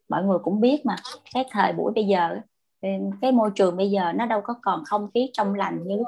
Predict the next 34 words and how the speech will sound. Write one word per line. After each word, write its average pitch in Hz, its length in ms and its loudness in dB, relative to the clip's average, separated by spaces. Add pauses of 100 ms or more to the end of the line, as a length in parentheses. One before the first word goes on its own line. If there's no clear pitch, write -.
(140)
xưa, 226 220 4
đúng 233 120 4
không 240 120 4
ạ? - 160 -4 (380)
À, 214 180 0
bây 226 160 0
giờ 202 160 4
mỗi 170 200 0
lần 196 280 2
là, 170 200 -2 (180)
à, 170 200 -2
khi 208 120 2
ra 208 120 6
đường 185 360 4
á, 233 100 -8 (260)
nó 196 240 -4
có 262 160 2
rất, 294 180 2 (140)
xuất - 280 -2
hiện - 240 0
rất 262 220 2
là 190 80 4
nhiều 165 420 2
thứ 240 320 4
để - 240 0
mà 214 80 0
ô 196 140 0
nhiễm. 202 320 0 (320)
Ví 247 100 2
dụ 190 100 4
như 180 180 0
những - 260 -2
cái 240 80 0
bụi 160 200 2